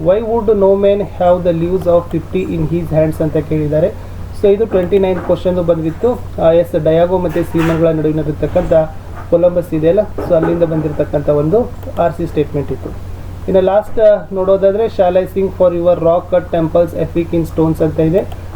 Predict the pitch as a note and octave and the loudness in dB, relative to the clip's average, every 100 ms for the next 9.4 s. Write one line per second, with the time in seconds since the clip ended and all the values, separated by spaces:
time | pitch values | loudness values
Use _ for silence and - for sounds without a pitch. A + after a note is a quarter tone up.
0 | - E3+ E3 D#3+ E3+ F3+ F3+ D#3 F3 D#3 | -2 0 2 0 0 -2 -4 -6 -4 -2
1 | D#3+ F#3+ E3 - - - D#3 D#3 E3 E3 | 2 2 0 -6 -10 -2 2 4 2 2
2 | D#3+ D#3 - - - - - - D3+ E3 | 0 0 -2 -12 -10 -10 -6 -2 2 2
3 | F3+ F3 E3 E3+ D#3+ D3+ D3+ D#3+ C#3+ G#3+ | 2 2 2 0 0 -2 -2 -2 0 0
4 | - - - - - - - E3 F3 F3 | 0 -16 -16 -14 -12 -6 2 2 4 4
5 | E3 E3 E3+ E3 D3+ D#3 D#3 D3+ D#3 D#3 | 4 2 0 0 -2 -2 -2 0 2 2
6 | D#3+ A3+ - - D3+ D3 - C#3+ - C#3+ | 2 2 -2 -2 -2 -2 -4 -4 -4 -8
7 | - D#3 D#3+ D#3+ D#3 D#3 D#3 G3+ F#3 E3 | -2 -2 0 0 0 2 2 0 0 2
8 | D3+ C#3 C3 C3 - - - - F#3+ F#3+ | 0 0 -4 -8 -10 -10 -10 -4 0 0
9 | A3+ - A3+ G3+ | 0 0 2 2